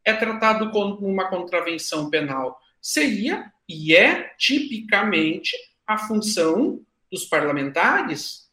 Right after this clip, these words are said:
né, dos nossos deputados, senadores, assim, alterar esta lei.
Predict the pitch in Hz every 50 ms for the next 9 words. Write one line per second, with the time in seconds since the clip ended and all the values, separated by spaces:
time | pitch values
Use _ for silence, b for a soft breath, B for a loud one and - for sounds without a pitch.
0 | _ - 139 147 170 226 285 320 302 - - - - _ - 165 170 170 170 170
1 | - 151 - - _ 175 202 277 302 269 - - - 180 165 156 151 151 165 190
2 | 247 330 - 311 240 - 196 170 - - - - 240 294 392 415 403 B B B
3 | B B _ _ - 208 208 214 214 214 226 208 196 190 180 175 170 165 156 156
4 | 147 - - - 165 156 147 143 139 135 135 131 131 131